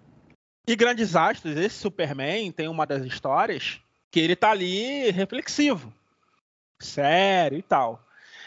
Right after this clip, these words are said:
E como não tem informação sobre qual parte exatamente ele vai pegar sobre esse contexto daquela série do Grandes Astros, né, foi subentendido a sinopse geral dos Grandes Astros, que é basicamente essa.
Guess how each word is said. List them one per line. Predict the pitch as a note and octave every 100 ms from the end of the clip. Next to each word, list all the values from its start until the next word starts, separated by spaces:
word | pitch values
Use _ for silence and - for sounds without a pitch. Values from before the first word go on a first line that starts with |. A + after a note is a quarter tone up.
| - -
E | C4 E4
como | E4 G#4 A4+
não | C4+ B3
tem | A#3+ A3
informação | G#3 G3 G3 F#3 G3 F3
sobre | F#3+ F3+
qual | F3 G3 B3+
parte | C4+ F3+ G#3 G#3+ - -
exatamente | E3+ D#3+ F#3+ F#3+ E3+ F3+ F#3
ele |
vai | E3+ F3+
pegar | F#3 D#3 E3+ F#3
sobre | - E3
esse | D#3+
contexto | - E3 E3 D#3 -
daquela | D#3 E3 D#3+
série | - D#3 D3+
do | C#3+
Grandes | C#3+ C#3+ C3+ B2+
Astros, | D3+ - - - B2 - - _ - - - - - - - _
né, | E3+ F3 G#3+
foi | - G3 G3+ G#3+ A3 _
subentendido | - A3+ F#3 G#3 A3+ G#3+ F3 G3 G#3+ A#3+ D4+ -
a | E3+ G#3
sinopse | - A3 F#3+ - G#3+
geral | F#3+ A#3+ A3 F#3+ G#3
dos | F#3 D#3
Grandes | D#3+ D#3 D#3 D3
Astros, | C#3 C#3+ - A3 - -
que | - G#3
é | G#3 - _
basicamente | A3 E3+ - F#3 F3 -
essa. | A3+ C#3+ - -